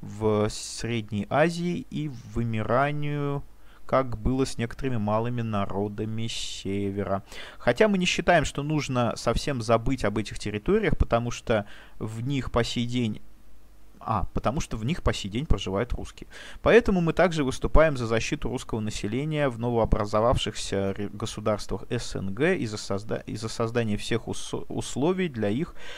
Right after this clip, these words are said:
репатриации на родину. Так, следующий пункт — о правах национальных и религиозных меньшинств. Утверждая защиту русской идентичности и самобытности, мы не против малых народов в России.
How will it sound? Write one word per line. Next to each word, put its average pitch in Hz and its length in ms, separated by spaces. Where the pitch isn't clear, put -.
репатриации 127 1160
на 127 340
родину. 98 600
Так, 104 200
следующий 127 600
пункт — 202 420
о 123 80
правах 131 440
национальных 131 920
и 123 180
религиозных 117 760
меньшинств. 104 600
Утверждая 156 720
защиту 156 480
русской 135 340
идентичности 120 720
и 110 80
самобытности, 117 760
мы 120 140
не 170 120
против - 360
малых 127 320
народов 117 400
в - 220
России. 113 920